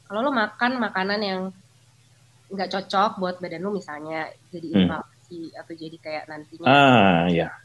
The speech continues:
Speaker 1: Terus kayak kalau lo makan juga, eh, under eating atau over eating all the time, itu kan juga bisa, eh, menyebabkan glycemic dysregulations, dan itu juga akan mengakibatkan stres untuk tubuh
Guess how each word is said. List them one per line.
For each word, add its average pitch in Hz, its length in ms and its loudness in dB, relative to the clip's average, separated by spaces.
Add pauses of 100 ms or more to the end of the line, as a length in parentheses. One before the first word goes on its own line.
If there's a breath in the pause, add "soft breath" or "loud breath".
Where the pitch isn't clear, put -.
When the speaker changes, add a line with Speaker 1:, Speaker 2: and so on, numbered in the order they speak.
(180)
Speaker 1:
Terus - 160 -14
kayak 180 400 -4
kalau 185 200 -2
lo 202 120 0
makan 202 440 -2
juga, 180 380 -4
eh, 175 300 -6
under 175 240 -6
eating 190 360 -8
atau 180 160 -6
over 180 320 -6
eating 190 280 -8
all 175 120 -6
the 175 140 -8
time, 214 340 0
itu 202 140 -6
kan 233 160 -4
juga 170 420 -4 (160)
bisa, 170 600 -4 (180)
eh, 165 440 -8 (380)
menyebabkan 185 600 -6
glycemic 180 440 -6
dysregulations, 180 1000 -4
dan 170 120 -6
itu 170 200 -10
juga 165 320 -8
akan 160 200 -8
mengakibatkan 160 600 -10
stres 233 360 -6
untuk 175 240 -8
tubuh 170 320 -10